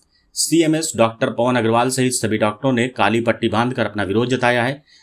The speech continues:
जिला अस्पताल में सभी डॉक्टरों ने हाथों में काली पट्टी बांधकर स्वास्थ्य सेवाओं को जारी रखा, मगर संकेतात्मक इस विरोध में साफ कर दिया कि यदि कोलकाता में ट्रेनी डॉक्टर की हुई हत्या के मामले में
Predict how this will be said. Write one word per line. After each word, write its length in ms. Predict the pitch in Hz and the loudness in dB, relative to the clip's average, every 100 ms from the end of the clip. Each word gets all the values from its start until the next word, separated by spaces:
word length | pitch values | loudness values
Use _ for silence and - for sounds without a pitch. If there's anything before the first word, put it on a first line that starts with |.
| - | -2
जिला 180 | 123 165 | 4 4
अस्पताल 360 | 170 156 160 165 | 2 2 2 2
में 100 | 180 | 0
सभी 260 | - 135 | 0 2
डॉक्टरों 340 | 135 127 - 156 | 2 0 0 0
ने 120 | 151 | 2
हाथों 360 | 120 113 143 143 | 0 -2 0 0
में 220 | 139 147 | 0 0
काली 280 | 113 117 120 | 0 0 0
पट्टी 260 | 113 127 | -2 -2
बांधकर 340 | 127 131 127 127 | 0 0 -2 -4
स्वास्थ्य 380 | - 120 113 | 0 0 0
सेवाओं 400 | - 117 113 131 | -4 -2 2 2
को 100 | 139 | 0
जारी 220 | 104 110 135 | 0 2 2
रखा, 280 | 131 139 | 0 -4
मगर 400 | 127 113 113 98 - - - | -2 0 0 -2 -6 -18 -16
संकेतात्मक 880 | - 143 135 139 139 131 139 156 160 - | -2 0 2 2 2 0 0 -2 -4 -6
इस 220 | 120 - 104 | -6 -4 -2
विरोध 280 | 113 139 123 | 0 0 -2
में 200 | 110 127 | -4 -6
साफ 380 | - 135 110 - | 0 2 2 0
कर 120 | 110 | 0
दिया 180 | 113 131 | 0 0
कि 160 | 123 | 0
यदि 140 | 113 117 | 0 0
कोलकाता 440 | 113 110 113 135 | -2 0 0 0
में 120 | 139 | -2
ट्रेनी 280 | 135 113 113 | 0 0 2
डॉक्टर 300 | 110 107 131 | 0 0 -4
की 160 | 131 110 | -2 0
हुई 180 | 113 | 2
हत्या 240 | 107 107 135 | 0 0 -2
के 120 | 120 | 0
मामले 320 | 110 110 131 | 0 0 0
में 260 | 117 139 | 0 -2